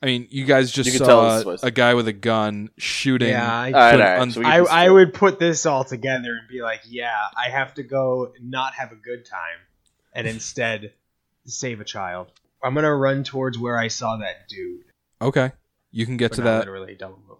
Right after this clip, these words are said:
Speaker 1: I mean, you can get to the building in, as a move action. You saw him on the roof of that building.
Speaker 3: Yeah, I do that.
Speaker 1: Okay. You're at the base of the
Speaker 3: Do I
Speaker 1: building.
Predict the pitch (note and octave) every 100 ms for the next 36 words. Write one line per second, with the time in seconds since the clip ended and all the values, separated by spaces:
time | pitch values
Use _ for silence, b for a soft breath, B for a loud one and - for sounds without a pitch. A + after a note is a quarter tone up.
0 | B2+ A#2 A#2 A#2 B2 A#2+ - - B2+ A#2
1 | G#2+ G2+ A2 A2 G#2+ G2+ G2 G2 _ _
2 | A2+ G#2 - G#2 G2+ G2+ A2+ G2 F2+ -
3 | F#2+ F#2 - _ _ _ _ G#2 C#3 A#2+
4 | G2+ F#2 C3 - F2+ F#2 F2 F#2 E2+ F2+
5 | G2+ _ _ _ _ _ C3 F#2+ - -
6 | G#2+ F#2+ - - _ _ _ _ _ G#2+
7 | G2+ G#2+ - _ _ _ A2 G#2 F#2 G#2+
8 | A2 G2+ F#2+ G2+ F2+ F2 F#2